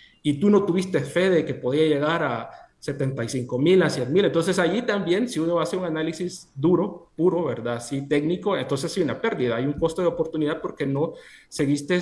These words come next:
teniendo, eh, eh, esto, ¿verdad? La, la criptomoneda. Entonces, e-, es, es una fórmula, me parece a mí, paradójica, ¿verdad?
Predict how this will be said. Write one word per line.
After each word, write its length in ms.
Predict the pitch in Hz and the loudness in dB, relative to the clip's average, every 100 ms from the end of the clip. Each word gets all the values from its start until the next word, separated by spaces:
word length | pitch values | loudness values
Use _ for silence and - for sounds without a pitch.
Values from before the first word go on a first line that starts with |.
| 180 | 0
teniendo, 760 | 156 143 165 190 175 170 - - | 0 4 4 4 2 -2 -6 -10
eh, 280 | 123 117 - | -8 -6 -6
eh, 200 | 156 - | -6 -2
esto, 360 | 160 165 - 117 | -2 -2 -4 -6
¿verdad? 300 | 110 110 110 | -4 -6 -8
La, 160 | 110 - | -8 -8
la 100 | 120 | -6
criptomoneda. 500 | 131 127 120 123 156 | -4 -6 -4 0 0
Entonces, 380 | 139 151 180 185 - - _ _ _ | 2 2 2 0 -8 -20 _ _ _
e-, 360 | 160 190 185 | 0 0 0
es, 100 | 190 | -2
es 340 | 190 185 180 175 | -2 -2 -4 -2
una 200 | 214 190 | -2 -2
fórmula, 680 | - 170 196 196 185 165 135 | -2 -2 0 0 0 0 0
me 100 | 131 | -2
parece 380 | 131 131 135 170 | -2 -4 -4 -4
a 40 | |
mí, 140 | 139 139 | -4 -4
paradójica, 760 | 160 143 123 143 196 208 170 | -2 -2 -2 -2 -4 -8 -8
¿verdad? 340 | 113 107 120 | -8 -6 -8